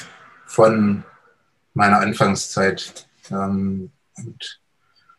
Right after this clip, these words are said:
bin dann mit dem ins Gespräch gekommen. Und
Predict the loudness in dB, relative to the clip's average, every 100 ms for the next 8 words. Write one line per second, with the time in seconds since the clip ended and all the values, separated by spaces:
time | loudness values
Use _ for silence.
0 | _ _ -6 -2 0 2 4 2 -2 _
1 | _ _ _ _ _ _ _ _ _ _
2 | _ -12 -8 -6 -6 -6 -8 -4 -4 -4
3 | -6 -2 -2 0 -2 -4 -10